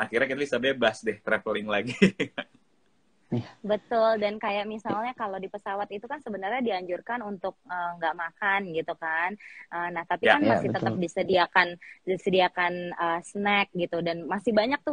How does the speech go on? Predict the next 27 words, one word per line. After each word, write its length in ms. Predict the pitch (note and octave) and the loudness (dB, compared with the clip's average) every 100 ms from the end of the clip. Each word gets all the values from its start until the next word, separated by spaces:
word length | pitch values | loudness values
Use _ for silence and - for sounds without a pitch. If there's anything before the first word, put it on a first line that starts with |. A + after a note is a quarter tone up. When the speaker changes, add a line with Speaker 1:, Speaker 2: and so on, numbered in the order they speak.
| A#3+ | -2
Speaker 3:
waktu 160 | F#3+ | -2
pas 160 | F#3+ F#3 | -8 -6
aku 240 | F3 F#3 F#3 | -6 -6 -6
terakhir 320 | F3+ F3 F3+ F3 | -6 -4 -6 -6
kemarin 320 | F3+ E3+ F3 | -8 -6 -6
terbang, 400 | F3 F3 E3+ E3+ E3+ - - - | -4 -4 -4 -6 -16 -18 -18 -6
eh, 160 | E3 E3+ | -2 0
ke 160 | F3+ E3+ | 0 0
Jakarta, 560 | F3 F3 D#3+ A#3+ B3 - - - _ | 0 -2 -2 -2 -2 -4 -20 -20 _
dikasih 560 | - E3+ F3 G3 - E3 | -4 -2 0 -2 -6 -8
snack 240 | A3+ - | -4 -2
terus 160 | D4 A3+ | 2 4
pada 160 | F#3 | 6
makan 720 | F#3+ F#3+ - G#3+ G3+ G3 G3 | 4 0 2 4 6 4 0
gitu. 160 | F#3 A#3+ | -4 -4
<laughs> 560 | D4+ - - D5 D#5 A4+ | -4 -6 0 2 2 0
Terus, 160 | G#4+ - - | -6 -6 -12
"Ini 220 | G#4+ C#5 A#4+ | -10 -6 0
gimana?" 580 | G#4 G#4 G#4+ C#5 C#5 A4 A4 - - - | 2 2 -2 -4 -2 -2 -2 -6 -8 -6
Kalau 240 | D4 C#4+ C#4+ | -2 -2 -2
misalnya 400 | C#4+ C#4+ C#4 C4+ | -6 -6 -4 -4
memang 320 | C4+ C4 C4 C4 | -4 0 2 2
Speaker 2:
<laughs> 80 | B3+ | 0
Speaker 3:
mau, 360 | B3+ B3+ B3+ _ - | -2 -2 -6 _ -4
mungkin 560 | A#3+ C4+ D4 G#4 F#4 C#4 | 0 0 0 0 2 2
ya, 160 | G#3+ | 0
mungkin, 720 | A#3 A#3 A#3 C#4 A#3 G#3 A3 | 0 -4 -6 -4 -2 -2 -4